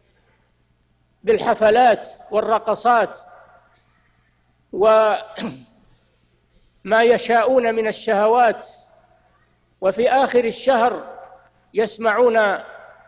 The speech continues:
يسمعون صوت الإنذار، صفارات الإنذار في البلاد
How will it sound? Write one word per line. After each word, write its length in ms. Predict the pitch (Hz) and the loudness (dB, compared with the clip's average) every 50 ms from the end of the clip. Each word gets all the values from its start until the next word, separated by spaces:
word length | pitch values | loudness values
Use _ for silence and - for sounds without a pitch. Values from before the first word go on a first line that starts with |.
| _ _ _ _ | _ _ _ _
يسمعون 920 | - 196 220 - - 214 220 202 214 247 240 226 233 220 208 196 165 - | -4 -4 -4 -4 -4 -4 -2 0 2 0 2 2 2 0 0 0 -4 -6
صوت 380 | - - - 233 226 208 214 208 | -10 -4 -2 0 0 0 0 -2
الإنذار، 600 | 214 202 202 208 196 185 190 208 202 175 143 - - - - - - - - _ _ _ _ _ _ _ | -2 -2 -2 -4 -4 -2 0 2 2 2 0 -4 -10 -20 -20 -20 -20 -20 -20 _ _ _ _ _ _ _
صفارات 720 | - - - 226 220 - - 226 220 220 247 254 240 - | -10 -6 -4 -4 -4 0 0 2 4 4 4 2 2 2
الإنذار 600 | 233 233 220 240 233 233 233 269 285 277 247 - | 0 0 0 0 0 2 2 4 4 4 4 2
في 120 | - - 220 | 0 -2 -4
البلاد 440 | 220 202 233 233 254 262 240 202 | -2 -2 0 2 2 4 4 2